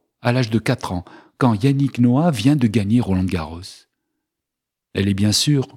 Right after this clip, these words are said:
la plus grande joueuse de l'histoire du tennis français, femmes et hommes confondus, de l'ère Open. Elle a été numéro un mondial pendant trente-neuf semaines, a remporté deux titres du Grand Chelem en deux mille cinq, Open d'Australie et Wimbledon,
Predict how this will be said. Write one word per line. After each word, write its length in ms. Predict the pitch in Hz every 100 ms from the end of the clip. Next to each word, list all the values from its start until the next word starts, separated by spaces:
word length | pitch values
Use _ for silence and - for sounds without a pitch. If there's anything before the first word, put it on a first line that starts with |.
| _
la 160 | - 90
plus 200 | - 117
grande 340 | 104 127 170
joueuse 320 | 110 107 131
de 80 | 104
l'histoire 340 | 85 - 107 95
du 100 | 85
tennis 320 | - 92 -
français, 520 | - 95 - - 87 _ _ _
femmes 440 | - - 123 143 -
et 120 | 104
hommes 180 | 107 113
confondus, 540 | 101 - 107 95 107 - - _
de 140 | - 90
l'ère 360 | 107 104 -
Open. 540 | 120 110 104 90 87 - _ _ _ -
Elle 140 | 113
a 40 |
été 240 | 127 127 170
numéro 360 | 151 127 117
un 100 | 131
mondial 520 | 127 123 117 151 170 147 _ _
pendant 240 | 127 117
trente-neuf 560 | 127 - 170 - 151 139
semaines, 400 | - 113 101 95
a 80 | 117
remporté 540 | 135 135 - - 180 - - _
deux 240 | 110 110 190
titres 440 | - 190 196 -
du 100 | 120
Grand 200 | 117 117
Chelem 300 | 104 147 170
en 60 | 117
deux 100 | 90
mille 140 | 98
cinq, 360 | - - 190 - - _ _ -
Open 300 | 87 95 85
d'Australie 380 | 90 - 87
et 40 | 92
Wimbledon, 580 | 90 92 101 113 160